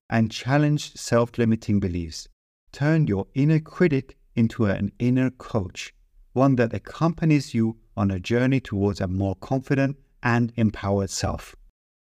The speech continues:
Let's dive into one of my favorite topics, visualization and affirmations.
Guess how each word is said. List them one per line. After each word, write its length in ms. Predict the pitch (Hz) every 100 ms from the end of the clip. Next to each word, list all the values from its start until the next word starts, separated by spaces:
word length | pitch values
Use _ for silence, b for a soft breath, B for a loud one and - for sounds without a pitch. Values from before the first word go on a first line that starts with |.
| _ _ _ _ _ -
Let's 160 | 156 - -
dive 200 | 120 117
into 220 | 113 117
one 180 | 101 98
of 120 | 95
my 200 | 95 87 - -
favorite 440 | 127 139 135 139
topics, 460 | - 110 92 - - _ -
visualization 1000 | 110 104 104 98 101 131 147 - 147 151 -
and 260 | 123 120
affirmations. 960 | 127 104 - 101 98 85 90 85 -